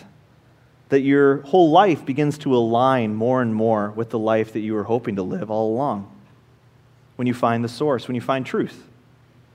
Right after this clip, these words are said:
So if you don't believe in Jesus, but you really love the teachings of Jesus,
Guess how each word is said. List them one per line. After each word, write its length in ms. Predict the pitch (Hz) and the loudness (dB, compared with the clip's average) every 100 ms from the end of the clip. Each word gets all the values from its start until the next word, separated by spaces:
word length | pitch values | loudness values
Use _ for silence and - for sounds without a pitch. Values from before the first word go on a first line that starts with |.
| _ _ _ _ _ _ - | _ _ _ _ _ _ -2
So 140 | 170 | 0
if 80 | 160 | 4
you 60 | |
don't 140 | 180 208 | 4 4
believe 200 | 220 190 | 4 2
in 100 | 151 | 0
Jesus, 340 | 165 180 160 | 0 -2 -2
but 120 | 147 | -2
you 80 | 131 | -2
really 220 | 143 180 | 2 2
love 300 | 147 139 156 | 4 4 2
the 60 | 127 | 0
teachings 440 | 123 160 156 131 | -2 -4 -2 -4
of 80 | 107 | -4
Jesus, 600 | 95 98 98 98 - - | -8 -8 -8 -12 -16 -20